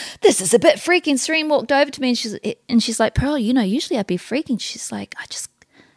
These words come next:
I don't even know how to be scared anymore." <laughs> And she's like, "That's how far God's taken me, Pearl. I don't even, I'm not good at, I,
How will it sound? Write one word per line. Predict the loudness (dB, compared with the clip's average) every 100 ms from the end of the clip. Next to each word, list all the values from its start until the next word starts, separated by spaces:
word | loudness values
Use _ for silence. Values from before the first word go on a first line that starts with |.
| -12
I | -6
don't | -4
even | -4
know | -4
how | -6 -10
to | -14
be | -12
scared | -10 -6 -4 -4
anymore." | -4 -8 -10 -12 -16 -20
<laughs> | -20 -20 -20 -20 -14 -14 -10 2
And | 2
she's | 2 2
like, | 2 0 -12 2
"That's | 4 6
how | 6 6 4
far | 4 6 6
God's | 4 2 0 2
taken | 2 2 -2
me, | -2
Pearl. | -2 -2 -4 -12 -20 -20 -20 0
I | 4
don't | 4
even, | 4 0 -4 _ _ _ _ -8
I'm | -4 -2
not | -4 0
good | 0
at, | 0 -4
I, | -10